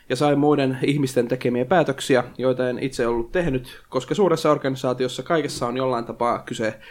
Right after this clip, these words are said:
kompromisseista. Hän on,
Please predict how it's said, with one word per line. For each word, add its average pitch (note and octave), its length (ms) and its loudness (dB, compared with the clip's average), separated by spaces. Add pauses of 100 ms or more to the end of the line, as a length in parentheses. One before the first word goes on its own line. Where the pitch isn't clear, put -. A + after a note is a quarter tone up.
kompromisseista. A#2+ 920 -2 (1800)
Hän D3 160 2
on, D3 220 -2